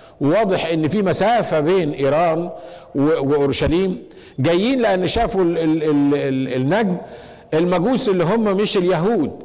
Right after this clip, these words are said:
المجوس اللي هم مش شعب الله، المجوس اللي ما عندهمش الناموس، المجوس اللي مش مستنيين اصلًا ان يبقى فيه مسيح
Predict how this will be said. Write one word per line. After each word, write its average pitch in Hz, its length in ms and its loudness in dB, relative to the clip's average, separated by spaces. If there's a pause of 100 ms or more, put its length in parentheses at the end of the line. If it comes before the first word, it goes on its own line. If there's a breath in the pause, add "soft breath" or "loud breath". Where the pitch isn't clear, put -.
المجوس 147 560 0
اللي 160 140 2
هم 196 160 0
مش 170 240 0
شعب 170 300 0
الله، 156 480 0 (440 loud breath)
المجوس 160 460 2
اللي 170 160 2
ما 160 80 0
عندهمش 165 580 0
الناموس، 165 680 0 (360 loud breath)
المجوس 185 460 0
اللي 202 140 2
مش 175 200 0
مستنيين 190 760 0
اصلًا 214 400 0
ان 165 260 0
يبقى 180 300 0
فيه 175 280 0
مسيح 156 460 0